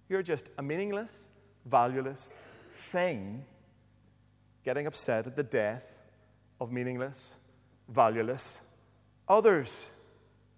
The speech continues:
Why seek a better future? Why feel injustice? Why establish morality, right and wrong, if there is no God? So how can you say something's evil?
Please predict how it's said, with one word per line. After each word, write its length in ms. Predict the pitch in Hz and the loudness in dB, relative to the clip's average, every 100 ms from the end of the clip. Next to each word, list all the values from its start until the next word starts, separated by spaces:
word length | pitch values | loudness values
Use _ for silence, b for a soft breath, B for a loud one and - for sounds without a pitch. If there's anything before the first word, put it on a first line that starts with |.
| _ _ _ _ _ _ _ _ _ _ _ _ | _ _ _ _ _ _ _ _ _ _ _ _
Why 100 | 277 | -6
seek 260 | - - - | 0 2 2
a 40 | |
better 200 | 127 127 | 6 4
future? 440 | 127 214 220 - 147 B - | 4 -4 -2 0 0 B -2
Why 140 | 269 | 0
feel 560 | 233 - - 208 208 160 | 0 -2 6 10 12 10
injustice? 1080 | 170 147 135 196 208 - 214 180 - - - - - _ _ _ _ _ _ _ _ _ _ | 6 4 8 8 8 6 2 2 -4 -6 -12 -20 -20 _ _ _ _ _ _ _ _ _ _
Why 180 | 320 320 | 4 6
establish 640 | 214 - - 156 151 165 | 6 2 10 10 10 4
morality, 520 | 175 175 233 302 247 185 | 4 8 8 6 2 0
right 420 | 147 139 131 - | 8 10 8 0
and 140 | 185 175 | 0 2
wrong, 300 | 196 277 233 | 6 6 6
if 100 | 190 | 2
there 160 | 208 220 | 6 10
is 160 | 151 139 | 10 8
no 120 | 185 | 0
God? 360 | 208 330 415 - - - _ _ _ _ _ _ _ _ _ _ _ b | 0 -4 -4 -10 -20 -20 _ _ _ _ _ _ _ _ _ _ _ b
So 140 | - 254 | 2 4
how 200 | 285 320 | 8 8
can 200 | 302 220 | 6 2
you 80 | 170 | 2
say 240 | - 233 | 2 0
something's 480 | - 208 208 202 - | 4 6 6 4 0
evil? 680 | 240 285 294 339 262 127 | -2 -2 2 4 4 0